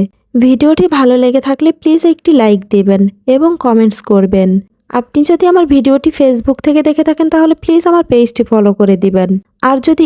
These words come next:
YouTube থেকে দেখে থাকেন তাহলে প্লিজ আমার চ্যানেলটি সাবস্ক্রাইব করে দিবেন।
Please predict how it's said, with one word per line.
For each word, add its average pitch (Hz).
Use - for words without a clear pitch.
YouTube 269
থেকে 311
দেখে 311
থাকেন 320
তাহলে 311
প্লিজ 320
আমার 320
চ্যানেলটি 240
সাবস্ক্রাইব 208
করে 190
দিবেন। 185